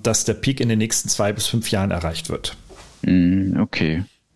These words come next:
Speaker 2: Ja, aber das würde ja ganz gut passen, oder? Mit unserer
Speaker 1: Ja.
Speaker 2: iPhone-Vergleichsschiene, die wir aufgemacht haben.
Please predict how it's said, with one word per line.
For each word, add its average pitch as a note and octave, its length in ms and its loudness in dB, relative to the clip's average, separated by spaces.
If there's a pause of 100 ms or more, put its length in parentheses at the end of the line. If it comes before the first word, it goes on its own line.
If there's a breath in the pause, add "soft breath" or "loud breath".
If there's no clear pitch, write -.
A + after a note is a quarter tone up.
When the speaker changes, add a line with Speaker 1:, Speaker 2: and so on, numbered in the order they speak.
(760 loud breath)
Speaker 2:
Ja, F#2 80 4
aber G#2 120 2
das A#2 160 2
würde B2+ 120 2
ja C3 60 2
ganz C3+ 200 2
gut - 280 0
passen, F2+ 320 0
oder? F#2+ 240 2
Mit A2+ 180 4
unserer G2+ 640 2
Speaker 1:
Ja. - 20 -6
Speaker 2:
iPhone-Vergleichsschiene, A2+ 2000 2
die G#2+ 140 4
wir G2 120 4
aufgemacht A#2 600 2
haben. B2 320 4